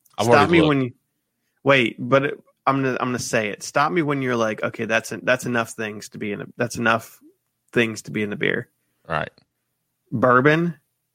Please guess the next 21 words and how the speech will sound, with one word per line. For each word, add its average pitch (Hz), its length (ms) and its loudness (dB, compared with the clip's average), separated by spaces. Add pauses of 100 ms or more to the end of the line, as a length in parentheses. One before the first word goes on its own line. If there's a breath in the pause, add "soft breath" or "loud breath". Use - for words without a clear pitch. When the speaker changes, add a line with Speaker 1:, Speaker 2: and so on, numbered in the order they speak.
(180)
Speaker 2:
barrel, 117 640 2 (300)
aged, 104 560 -2 (1040)
peanut 131 420 -2
butter, 107 500 0 (540)
Speaker 1:
Got 113 220 4
me 92 60 -2
Speaker 2:
coffee, 104 220 2
Speaker 1:
there. 73 260 -4 (120)
I 85 180 0
was 87 180 -4
good 82 220 -2
there. 71 280 -4 (400)
Speaker 2:
blonde 117 560 4
ale, - 360 -4 (340)
which 131 200 -4
blonde 165 300 4
ale, 151 120 8
I'm 139 80 2
like, 127 200 0
"Eh, 139 280 -2
okay, - 420 -8